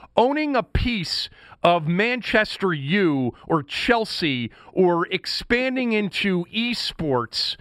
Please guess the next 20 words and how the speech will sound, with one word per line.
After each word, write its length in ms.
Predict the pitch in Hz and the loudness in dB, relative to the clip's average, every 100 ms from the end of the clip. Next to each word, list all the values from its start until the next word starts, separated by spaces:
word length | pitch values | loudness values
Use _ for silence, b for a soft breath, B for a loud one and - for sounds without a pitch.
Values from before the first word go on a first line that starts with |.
| B B | B B
you 140 | 156 175 | 2 2
know, 120 | 175 | 2
and 120 | 165 | -2
beco-, 360 | 196 - 247 240 | -6 -2 -2 0
and 160 | 196 | 0
by 160 | 190 220 | 2 0
the 80 | 214 | 2
way, 120 | 202 | 0
starting 400 | - 233 240 254 | 0 0 0 0
to, 100 | 202 | -2
to, 220 | 160 185 | -2 -4
to 180 | 170 180 | -2 -2
run 260 | 156 202 247 | 0 0 0
your 120 | 214 | -2
business 500 | 139 208 180 208 - | 0 0 0 -4 -2
like 200 | 175 127 | -4 -2
Ted's 380 | - 214 233 156 | 0 0 0 -2
running 300 | 185 185 160 | 0 0 0
his 260 | 180 214 | -2 -4
businesses. 800 | 127 143 104 120 - 127 113 98 | -2 -4 -2 -6 -2 -4 -4 -10